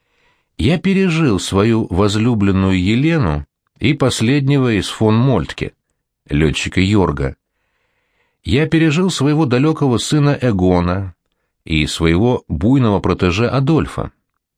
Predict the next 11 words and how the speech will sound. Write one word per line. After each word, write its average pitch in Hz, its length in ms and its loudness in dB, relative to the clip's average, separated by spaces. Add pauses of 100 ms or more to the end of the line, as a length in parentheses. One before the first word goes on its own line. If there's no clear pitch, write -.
(120)
Я 82 200 2
пережил 98 480 0
саму 120 380 0
Германию 110 880 0 (360)
и 123 340 2
идею 131 400 0
цивилизации. 123 880 -2 (960)
Все 82 280 0
обратилось 85 640 0
в - 140 -14
пепел, 127 480 -2